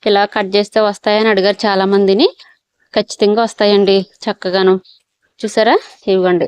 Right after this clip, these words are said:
లేలేతగా ఉన్నాయన్నమాట. కాదంటే పొడవు సైజు అయితే పొడవుగా వచ్చినాయి ఈ రెండు. అలాగే అక్కడ రెడ్ బెండ కూడా వచ్చిందండి, ఒకటే వచ్చింది. నేను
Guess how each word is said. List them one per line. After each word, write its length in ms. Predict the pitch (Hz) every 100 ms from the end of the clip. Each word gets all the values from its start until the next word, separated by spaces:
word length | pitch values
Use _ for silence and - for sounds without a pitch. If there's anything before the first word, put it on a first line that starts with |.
| -
లేలేతగా 580 | 196 185 190 190 196 208
ఉన్నాయన్నమాట. 600 | 196 196 190 190 185 196 349 - - - -
కాదంటే 440 | - 190 190 190 339 539
పొడవు 320 | - 202 190
సైజు 320 | 190 214 185
అయితే 200 | 190 175 392 -
పొడవుగా 380 | 247 185 170 196
వచ్చినాయి 460 | 190 180 180 240 466 - - - _ -
ఈ 100 | 214
రెండు. 360 | 208 190 190 202 185
అలాగే 280 | - 202 202
అక్కడ 200 | 202 208 196 185 202 -
రెడ్ 220 | 214 190 185
బెండ 180 | 196 190
కూడా 260 | 196 202 403 - - - -
వచ్చిందండి, 540 | 220 - 208 208 196
ఒకటే 300 | 208 190 185 233
వచ్చింది. 440 | 233 - 208 269 - -
నేను 260 | 202 190